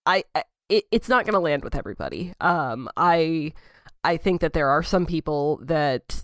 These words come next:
will not, uh, will not really w-, want to engage with what this game does. Uh, but I think that for a lot of people, and I count myself among them,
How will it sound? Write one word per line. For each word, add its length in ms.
will 380
not, 600
uh, 80
will 380
not 240
really 440
w-, 800
want 460
to 180
engage 580
with 400
what 280
this 160
game 260
does. 440
Uh, 200
but 220
I 80
think 220
that 120
for 520
a 80
lot 420
of 160
people, 380
and 100
I 60
count 200
myself 300
among 300
them, 280